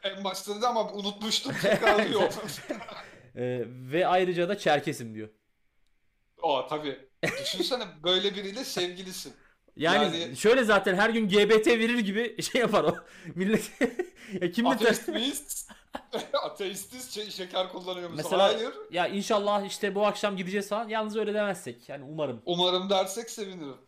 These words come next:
Speaker 2: Ee, bu arada şey gibi olduk lan. Şu an kendimi kötü hissettim. Bu YouTube'da kötü kötü şeyci, cemaatçi kanallar var ya hani böyle insanlara, e, tebliğ eden, tebliğ eden.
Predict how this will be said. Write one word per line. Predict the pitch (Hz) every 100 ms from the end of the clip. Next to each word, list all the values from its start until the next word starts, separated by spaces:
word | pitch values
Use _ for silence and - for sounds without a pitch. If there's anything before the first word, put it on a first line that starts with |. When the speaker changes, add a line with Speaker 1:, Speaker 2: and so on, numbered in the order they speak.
| _ _ _ _ _ -
Speaker 2:
Ee, | 120 120 123 120 120
bu | 123 175
arada | 208
şey | 196 185 180
gibi | 175
olduk | 131 113
lan. | 131 160
Şu | 143
an | 139
kendimi | 139 139 143 147
kötü | 143 160
hissettim. | - 127 123 123
Bu | 131 131
YouTube'da | 147 151 170 160
kötü | - 151 170
kötü | 165 160 160 - - 120
şeyci, | 147 143 147 151
cemaatçi | 127 143 156 151 175
kanallar | 170 156 160 165
var | 180 180
ya | 147
hani | 143
böyle | 139 135 127 - - 139
insanlara, | 143 160 147 143 147 147
e, | - - 135 - - - 127
tebliğ | - 160 147 156
eden, | 135 131 127 127
tebliğ | - 127 139 147 113
eden. | 113 113 110